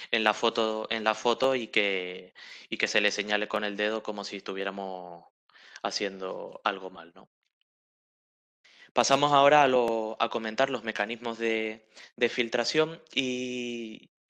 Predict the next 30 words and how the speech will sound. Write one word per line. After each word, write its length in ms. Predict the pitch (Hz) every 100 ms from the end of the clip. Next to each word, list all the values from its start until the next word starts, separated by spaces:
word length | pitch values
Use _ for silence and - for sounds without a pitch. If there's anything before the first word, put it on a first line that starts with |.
| _ -
como 240 | 127 123
veíamos 420 | 120 131 127 127
antes, 320 | 139 139 135 139
pues, 240 | 117 104
sobre 240 | 120 110
todo 220 | 107 120 123
hablar 260 | 117 117
un 100 | 117
poco 240 | 123 117 117
del 140 | 107
entorno 500 | 104 104 131 127 107
y 40 |
los 160 | 101 104
requisitos 520 | 104 104 107 113 110
del, 480 | 107 107 101 101 101 - - - -
del, 760 | 113 113 110 104 101 98 98 - -
del 180 | 104 110
laboratorio. 720 | 107 110 110 - 139 135 135 - - -
Y 80 | 127
es 80 | 123
que 80 | 135
en 80 |
este 200 | 123 -
caso, 300 | 123 131 139
pues, 140 | - 110
ha 60 |
sido 220 | 113 117 120
un 80 |
diseño 520 | 117 107 123 123 135 135
para, 580 | 110 104 95 92 90